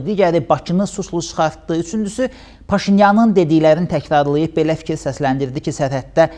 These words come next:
atət nəzarəti olmalıdır. Amma ümumi yanaşmaları belə oldu ki,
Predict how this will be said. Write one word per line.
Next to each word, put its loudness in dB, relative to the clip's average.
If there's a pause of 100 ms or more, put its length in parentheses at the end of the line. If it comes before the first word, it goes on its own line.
(280)
atət 0
nəzarəti 0
olmalıdır. 0
Amma 4 (600)
ümumi 6
yanaşmaları 0
belə 6
oldu 4
ki, 0